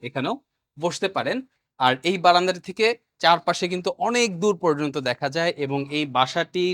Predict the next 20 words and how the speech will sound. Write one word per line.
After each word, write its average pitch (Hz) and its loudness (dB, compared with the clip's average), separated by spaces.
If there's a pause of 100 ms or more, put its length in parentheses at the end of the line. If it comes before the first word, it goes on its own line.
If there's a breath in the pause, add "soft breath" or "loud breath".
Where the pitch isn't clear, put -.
(140)
টপ 156 4
ফ্লোরে 185 2
হওয়ার 131 0
সবচেয়ে 143 -6
বড় 131 -2 (100)
যে 175 0 (140)
সুবিধা, 117 -4 (440)
ধুলোবালু 170 6
থেকে 180 -4 (120)
অনেক 175 2 (120)
দূরে 208 4 (340)
এবং 147 0 (140)
প্যানোরামিক 156 0 (120)
যে 156 2 (120)
ভিউটা, 135 0 (140)
সেটা 139 -4
আপনারা 131 -4
এখান 127 -10
থেকে 120 -10
পাবেন। 92 -16